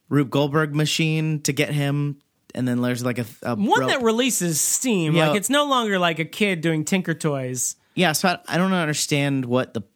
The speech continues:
Speaker 1: point of that, like, it was, I guess it was just to show that, like, he's adapted to this, like, that
Speaker 2: I
Speaker 1: this
Speaker 2: think
Speaker 1: is
Speaker 2: so,
Speaker 1: his
Speaker 2: but it
Speaker 1: life.
Speaker 2: also makes you question, did he make his grandma, like, cut holes in her ri-, in her walls?
Speaker 1: Yeah.
Speaker 2: Like, 'cause his, he has, like, a track that goes through the, the wall.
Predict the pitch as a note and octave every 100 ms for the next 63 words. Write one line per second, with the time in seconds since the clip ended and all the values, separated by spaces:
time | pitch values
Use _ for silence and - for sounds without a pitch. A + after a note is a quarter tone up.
0 | _ _ _ _ - - - C#3 F3 F#3+
1 | G3 - D3+ D#3 D#3+ D3+ C#3+ C3+ D3 C#3
2 | A#2+ B2 A#2 - A#2+ G#2+ D#2+ G2+ - -
3 | - - _ _ - A2+ G#2+ F#2+ G#2+ -
4 | A#2+ C#3+ C3 C#3 C3+ - - A2+ G#2 A#2
5 | A2 D4 G#4 A3 A#3 G#3+ F#3+ C4+ F4+ E4
6 | A3 F3+ E3 A3 G3+ E3+ F3+ F#3+ C4+ D4+
7 | A3 C#3+ E3 G#3 A#3 A#3+ A3+ D3+ - -
8 | G#3 D#3+ E3+ A#3+ A3+ A#3+ A#3+ B3 B3 C4
9 | - A3 G#3+ A#3 A3 A3 B3 C4 C4+ -
10 | B2 B2+ G#2+ G2 B2+ E3 F3 E3 G3 A3
11 | G#3 A#3 B3+ F#3+ E3+ D#3+ - B3+ F3 D3+
12 | D3+ E3+ E3+ - E3 C#3+ C#3 C3+ D3 C#3+
13 | C#3 C3+ D3+ G#3+ F2+ F#2+